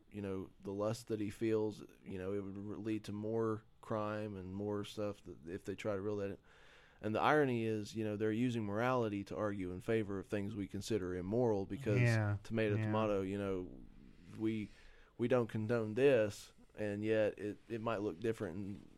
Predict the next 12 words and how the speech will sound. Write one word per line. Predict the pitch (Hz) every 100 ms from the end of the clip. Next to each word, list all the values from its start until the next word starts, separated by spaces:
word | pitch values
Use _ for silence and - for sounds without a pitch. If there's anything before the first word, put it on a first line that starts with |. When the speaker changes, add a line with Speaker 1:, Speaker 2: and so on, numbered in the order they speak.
| -
Speaker 1:
in, | 73
in | 104
certain | 95 117 101
cultures, | 101 127 131 117 104
but | - 104
even | 113 107
in | 98
those | 104 101
cultures, | - 139 139 117 104
they | 104 104
would | 95
agree | 90 107 113 110 104